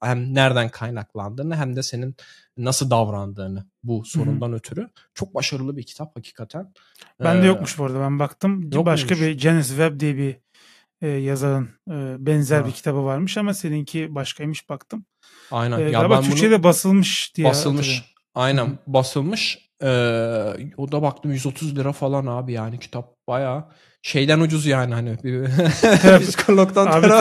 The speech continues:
Speaker 2: terapiler iki bin lira falan şu an <laughs> seansı.
Speaker 1: Ya.
Speaker 2: O da eski müşteriysen, müşteri diyorum da pardon, eski hastaysan.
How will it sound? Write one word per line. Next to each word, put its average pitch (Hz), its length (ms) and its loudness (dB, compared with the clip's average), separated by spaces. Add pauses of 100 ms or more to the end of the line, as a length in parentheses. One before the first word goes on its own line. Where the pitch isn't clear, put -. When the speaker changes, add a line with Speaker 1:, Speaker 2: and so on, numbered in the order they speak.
Speaker 2:
terapiler 202 340 8
iki 208 300 6
bin 185 220 10
lira 185 200 8
falan 190 280 8
şu 190 200 4
an 175 140 4 (480)
<laughs> 403 420 -4
seansı. 175 480 2
Speaker 1:
Ya. 131 160 0
Speaker 2:
O 170 120 0
da 185 80 4
eski 185 280 2
müşteriysen, 175 600 2
müşteri 143 420 -4
diyorum 170 280 -2
da 139 120 -8
pardon, 143 360 -8
eski 151 260 -8
hastaysan. 156 600 -8